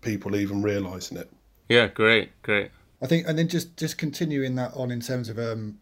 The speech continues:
Speaker 3: an, an approach when we come into, uh, a building, um, sort of an existing one, and this can actually relate to, to new build as well via a Choose by Advantage process.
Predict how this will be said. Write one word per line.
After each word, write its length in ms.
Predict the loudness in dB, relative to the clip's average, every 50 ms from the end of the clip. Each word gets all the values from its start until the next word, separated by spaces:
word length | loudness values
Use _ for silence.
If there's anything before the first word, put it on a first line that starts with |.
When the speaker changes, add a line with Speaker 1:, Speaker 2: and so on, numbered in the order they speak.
| _ -10
Speaker 3:
an, 120 | -8 -8 -8 -10 _ -10
an 80 | -10
approach 480 | -10 -10 _ -6 -4 -4 -4 -4 -6 -8
when 120 | -8 -6
we 100 | -6 -8
come 240 | -8 -6 -6 -4 -4
into, 580 | -4 -4 -6 -6 -6 -6 -6 -4 -4 -6 -6 -10 _ -20 -20 -20 -20 -20 -20 _ _ _ -8
uh, 160 | -8 -8 -8 -10 -16
a 60 | -14
building, 580 | -6 -4 -2 -2 -2 -2 -2 -2 -2 -4 -6 -10 -12 -8 -6
um, 260 | -6 -6 -6 -8 -10
sort 280 | -8 -8 -8 -8 -8
of 60 | -8 -8
an 100 | -8 -8
existing 480 | -8 -6 -6 -6 -6 -6 -8 -8 -6
one, 100 | -6 -6
and 100 | -4 -4
this 160 | -4 -6 -6
can 180 | -8 -6 -4 -4
actually 300 | -4 -4 -4 -6 -8 -6
relate 380 | -4 -4 -2 -2 -2 -4 -6 -8 _ _ -14
to, 180 | -10 -10 -10
to 220 | -10 -10 -10 -10 -8
new 200 | -6 -6 -6 -4
build 180 | -6 -6 -6
as 120 | -6 -6 -4
well 160 | -4 -4 -4
via 220 | -4 -6 -6 -6
a 40 | -6
Choose 240 | -6 -6 -8 -8 -8
by 160 | -8 -10 -8
Advantage 460 | -6 -4 -4 -4 -4 -6 -8 -14 -14 _
process. 520 | -8 -6 -6 -6 -6 -6 -6 -6 -6 -10